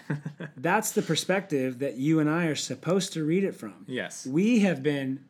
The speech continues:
Speaker 2: made unclean. We have been left for dead.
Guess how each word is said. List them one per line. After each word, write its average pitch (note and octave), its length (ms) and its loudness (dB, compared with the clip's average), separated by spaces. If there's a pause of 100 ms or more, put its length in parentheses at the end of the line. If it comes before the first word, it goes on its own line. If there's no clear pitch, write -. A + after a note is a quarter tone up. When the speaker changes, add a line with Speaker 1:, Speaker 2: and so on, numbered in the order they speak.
(120)
Speaker 2:
made C3 240 -2
unclean. A#2+ 760 -8 (120)
We E3 200 2
have F#3+ 180 2
been C#3 200 0
left B2 220 -8
for B2 120 -8
dead. G#2+ 380 -12